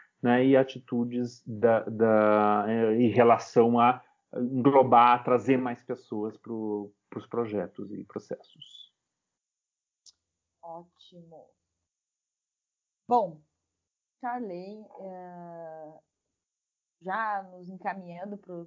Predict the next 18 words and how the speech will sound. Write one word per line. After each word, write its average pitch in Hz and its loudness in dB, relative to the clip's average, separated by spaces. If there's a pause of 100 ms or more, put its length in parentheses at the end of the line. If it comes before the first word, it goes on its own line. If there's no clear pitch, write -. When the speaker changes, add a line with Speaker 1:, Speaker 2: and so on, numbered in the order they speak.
Speaker 2:
pros 180 -20
finalmentes, 180 -16
né? 175 -14
Agradecendo 175 -10
mais 175 -16
uma 160 -20
vez 151 -16
a 175 -20
tua 143 -18 (480)
participação 165 -10
aqui 175 -14
conosco. 175 -12
Speaker 1:
Ah, 202 -2 (520)
eu 104 2
que 120 0
agradeço. 139 -2 (200)
Speaker 2:
Pra 285 2
encerrar, 196 -2